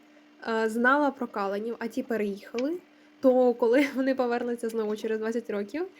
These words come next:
цій людині буде сорок. І вона, якщо її ще не вкусила деменція, явно не забула про цих вампірів. І вона задасться питанням:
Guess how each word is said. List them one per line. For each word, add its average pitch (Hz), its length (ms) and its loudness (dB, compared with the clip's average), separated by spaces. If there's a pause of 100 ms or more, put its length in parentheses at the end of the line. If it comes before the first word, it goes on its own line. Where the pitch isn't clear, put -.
(140)
цій 294 160 -2
людині 311 300 0
буде 277 200 0
сорок. 208 380 -6 (180)
І 226 120 0
вона, 302 400 2 (420)
якщо 240 260 -2
її 247 340 0
ще - 220 -4
не 220 180 -2
вкусила 220 440 -4
деменція, 294 760 -2
явно 277 300 0
не 262 160 2
забула 233 400 0
про 202 160 -10
цих 202 200 -14
вампірів. 220 540 -6 (240)
І 349 120 4
вона 285 260 4
задасться 269 400 0
питанням: 240 600 -4